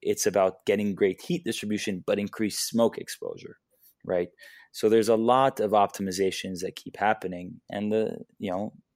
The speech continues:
as to be expected, if, if, uh, some issues come up,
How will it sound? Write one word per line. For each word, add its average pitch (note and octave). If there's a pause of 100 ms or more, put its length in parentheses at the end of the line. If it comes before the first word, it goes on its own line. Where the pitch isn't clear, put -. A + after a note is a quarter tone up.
(160)
as G2+
to -
be G#2+
expected, G#2
if, - (600)
if, F#2
uh, F2+ (140)
some A2+
issues G#2
come -
up, D3+